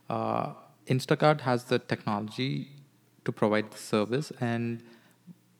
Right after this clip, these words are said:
Walmart has actually dev-, uh, shown us that it can execute on technology side of its business,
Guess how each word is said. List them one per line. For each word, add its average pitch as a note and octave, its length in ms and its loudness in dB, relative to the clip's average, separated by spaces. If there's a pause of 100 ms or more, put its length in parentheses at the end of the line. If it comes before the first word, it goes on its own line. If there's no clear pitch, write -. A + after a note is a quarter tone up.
(260)
Walmart C3 480 6
has C3+ 220 4
actually A#2+ 600 0 (680)
dev-, A2+ 260 2
uh, G#2+ 300 4
shown A2+ 320 0
us A2 140 -2
that A2 200 0
it A2+ 160 -2
can A2+ 240 -2
execute G#2+ 480 -2
on A2 140 -2
technology G#2+ 460 -6
side A#2 240 -4
of A2+ 100 -8
its A#2+ 140 -10
business, - 560 -6